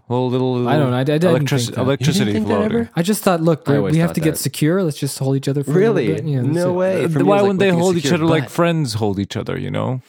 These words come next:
Speaker 3: Yeah, this
Speaker 1: Like,
Speaker 3: is,
Speaker 1: just
Speaker 3: this
Speaker 2: If
Speaker 3: is
Speaker 2: Morpheus
Speaker 3: sexy.
Speaker 2: was there, Neo would do the same
Speaker 3: <laughs>
Speaker 2: thing.
Speaker 3: Feel that. No,
Speaker 1: What,
Speaker 3: he
Speaker 1: hold them
Speaker 3: wouldn't.
Speaker 1: by the waist?
Speaker 3: No, if, if it was Morpheus, they would hug each other.
Speaker 1: That's true.
Speaker 2: They do later on.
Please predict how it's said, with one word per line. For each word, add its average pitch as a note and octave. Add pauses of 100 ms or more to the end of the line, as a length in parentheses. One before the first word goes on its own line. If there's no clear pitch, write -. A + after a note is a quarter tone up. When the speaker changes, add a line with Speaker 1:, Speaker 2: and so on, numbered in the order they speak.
(300)
Speaker 3:
Yeah, C3
this A2+
Speaker 1:
Like, -
Speaker 3:
is, A#2
Speaker 1:
just B2
Speaker 3:
this E3+
Speaker 2:
If D3+
Speaker 3:
is -
Speaker 2:
Morpheus A3
Speaker 3:
sexy. B3
Speaker 2:
was G#3
there, G#3+ (440)
Neo F3+
would D#3
do C3+
the C#3+
same B2+
Speaker 3:
<laughs> -
Speaker 2:
thing. G2 (200)
Speaker 3:
Feel A2+
that. F2+
No, A2
Speaker 1:
What, C3+
Speaker 3:
he D#3
Speaker 1:
hold D#3+
them D3+
Speaker 3:
wouldn't. -
Speaker 1:
by D#3
the D3
waist? C3 (680)
Speaker 3:
No, D3+
if, B2+
if A#2+
it C3+
was B2+
Morpheus, C#3
they D3
would C#3
hug C3
each C3
other. E2+ (600)
Speaker 1:
That's G#2+
true. A#2+
Speaker 2:
They F3+
do F3+
later D#3
on. F#2